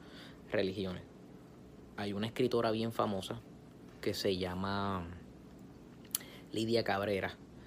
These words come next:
eh, que ella hizo, hizo varios libros, eh, entre ellos hizo Santo Cristo, Santo Cristo de Buen Viaje, hizo El Monte, hizo la de, eh, eh, Abacuá también, eh,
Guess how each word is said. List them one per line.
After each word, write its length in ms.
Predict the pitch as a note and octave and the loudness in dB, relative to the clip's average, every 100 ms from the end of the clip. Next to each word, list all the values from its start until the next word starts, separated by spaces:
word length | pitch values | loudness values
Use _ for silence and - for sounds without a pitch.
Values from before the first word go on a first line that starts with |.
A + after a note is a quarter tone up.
| - - - | -16 -10 0
eh, 640 | F#2 F#2 F2+ F2 F2 F2 - - - | 2 4 4 2 0 -4 -8 -14 -4
que 140 | G2 | 0
ella 340 | F#2+ F#2+ G2 G2 | 0 2 2 2
hizo, 640 | F#2+ - G2 F#2+ F2+ F2 F#2+ | 0 2 2 4 2 0 -2
hizo 380 | F#2 F#2+ F#2+ | -2 0 0
varios 300 | F2+ F#2+ F#2+ | 0 0 -2
libros, 340 | G#2 F#2 F#2 - - - - - - - | 0 0 0 -2 -8 -16 -16 -16 -16 -8
eh, 280 | G2 F#2+ F#2+ | -6 -4 -4
entre 400 | F#2+ - F#2 F2+ | -4 -2 0 0
ellos 520 | F#2 F#2+ G2+ G2+ G2 | 0 2 2 4 4
hizo 160 | F#2+ G2 | 2 0
Santo 340 | G2 F2 F2+ | -2 -2 -2
Cristo, 480 | F#2+ F2+ G2+ G2 F#2 | -4 -2 2 4 2
Santo 420 | - F#2+ - F2+ E2 | -2 -6 -2 -2 0
Cristo 320 | F#2+ - G#2 | -2 0 2
de 80 | G2+ | 4
Buen 240 | G2 F#2+ | 4 2
Viaje, 400 | F2+ F2+ G2 B2 | 0 0 0 -2
hizo 220 | A#2+ - | -2 0
El 80 | G2 | 0
Monte, 480 | F#2 F2 F#2 - C#3 - | 2 -2 -2 -2 -4 -6
hizo 260 | G#2 F#2 G2 | -4 -2 2
la 140 | F#2+ | 2
de, 100 | F#2+ | 2
eh, 220 | F2+ G2 - | 0 -2 -2
eh, 260 | F#2+ F2+ - | -2 -2 -4
Abacuá 560 | F#2+ F#2 - F#2+ F#2 F2 - | -4 -4 -4 -4 -6 -6 -10
también, 420 | - F#2+ F#2+ A#2 D#3+ - - - - - | -8 -4 -2 -2 -2 -8 -8 -8 -10 -10
eh, 440 | - F#2 F2+ F2+ | -2 0 0 0